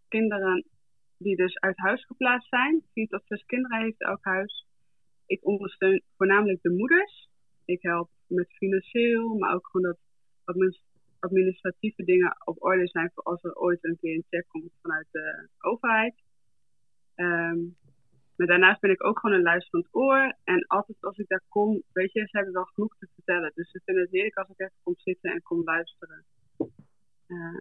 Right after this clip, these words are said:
en uiteraard ook gewoon bemoedigen. Daarnaast bid ik ook met ze. Ik vind bidden, geloof ik echt dat dat de basis is ook van het werk wat ik mag gaan doen. Dus ik bid ook met moeders,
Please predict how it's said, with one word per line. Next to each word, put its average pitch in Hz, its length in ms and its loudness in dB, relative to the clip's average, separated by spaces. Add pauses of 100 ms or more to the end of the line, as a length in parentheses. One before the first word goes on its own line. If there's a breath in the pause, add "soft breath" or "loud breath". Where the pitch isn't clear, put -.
en 170 180 -4
uiteraard 175 500 -2
ook - 120 -20
gewoon 175 160 0
bemoedigen. 254 720 0 (920)
Daarnaast 202 380 6
bid 262 220 2
ik - 120 -4
ook 202 220 2
met 269 200 -2
ze. 370 320 2 (140)
Ik 196 140 -12
vind 190 200 0
bidden, 196 420 2 (760)
geloof 196 340 -4
ik 190 100 -6
echt 185 200 -2
dat 185 120 -2
dat 185 180 -2
de 180 100 -4
basis 175 420 0
is 175 220 -4
ook 175 180 -2
van 180 120 0
het 165 140 -2
werk 165 320 -2 (1400)
wat 175 160 -4
ik - 260 -8
mag 170 260 -4
gaan 165 220 0
doen. 262 300 6
Dus 196 140 -8
ik 170 180 -8
bid 220 180 2
ook - 140 0
met 180 240 -2
moeders, 170 720 -4